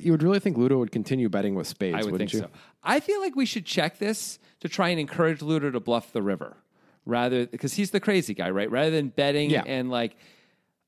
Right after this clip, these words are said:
Speaker 2: I'd be concerned Ludo, like, we, I'm saying, I'm making the case Ludo should check fold the three here. So, like, what are we trying to get value out of? Pocket sixes? There's a few pocket pairs, sure, but there's not that many.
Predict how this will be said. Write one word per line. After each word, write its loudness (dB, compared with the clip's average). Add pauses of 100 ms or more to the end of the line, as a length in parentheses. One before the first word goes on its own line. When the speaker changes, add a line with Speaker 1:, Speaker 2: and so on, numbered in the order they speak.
Speaker 2:
I'd 4
be 2
concerned 4
Ludo, 4
like, 2
we, 4 (120)
I'm 4
saying, 2 (100)
I'm 4
making 2
the 4
case 2
Ludo 4
should -4
check 0
fold 0
the -2
three 0
here. -4
So, 0
like, 0
what 0
are 4
we 4
trying 0
to 0
get -2
value 2
out 2
of? -6
Pocket -2
sixes? -4
There's -2
a -4
few -6
pocket -4
pairs, -6 (160)
sure, -2 (400)
but -8
there's 0
not 0
that 2
many. -4